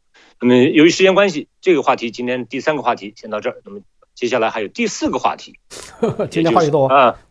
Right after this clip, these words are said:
Speaker 2: 嗯。
Speaker 1: 啊，今天话题多。
Speaker 2: 嗯。
Speaker 1: 那么也就是说呢，现在呢，说到，啊，美国和中国的关系，美中贸易战呢，正在，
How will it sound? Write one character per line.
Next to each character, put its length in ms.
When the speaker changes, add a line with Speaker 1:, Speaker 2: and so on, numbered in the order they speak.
Speaker 2:
嗯。 220
Speaker 1:
啊， 340
今 160
天 120
话 120
题 100
多。 260
Speaker 2:
嗯。 140
Speaker 1:
那 60
么 100
也 140
就 60
是 60
说 140
呢， 80
现 180
在 140
呢， 260
说 180
到， 280
啊， 260
美 160
国 120
和 80
中 140
国 100
的 80
关 260
系， 200
美 140
中 140
贸 140
易 60
战 160
呢， 140
正 260
在， 320